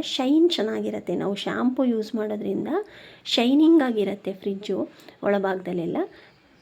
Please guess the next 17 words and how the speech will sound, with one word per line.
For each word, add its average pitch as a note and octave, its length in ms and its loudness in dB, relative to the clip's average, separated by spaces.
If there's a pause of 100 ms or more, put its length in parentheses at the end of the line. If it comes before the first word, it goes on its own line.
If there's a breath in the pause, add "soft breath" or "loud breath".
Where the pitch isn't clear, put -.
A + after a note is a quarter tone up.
ಹಾಗೆ G#3+ 280 0
ಮೇಲ್ಭಾಗದಲ್ಲೂ G#3 720 -2
ಅಷ್ಟೇ G3+ 440 -4
ತುಂಬ A#3+ 320 -4
ನೀಟಾಗಿ A3+ 580 -2
ನಿಮಗೆ A3+ 360 -6
ಕಾಣಿಸುತ್ತೆ. G3+ 640 -4 (580 loud breath)
ನೋಡಿ B3+ 200 0
ಫಸ್ಟ್ B3 340 -2
ಇದು, B3 140 2
ಈ A#3 180 0
ವಾಟರಲ್ಲಿ A#3+ 500 -2
ಫಸ್ಟು - 460 -6 (100)
ಒರೆಸ್ಕೊಂಡು G3+ 720 -4 (1000 soft breath)
ಎಲ್ಲ G#3 300 -2 (160)
ಕಡೆ B3 280 -6 (260)
ನೋಡಿ C#4 240 0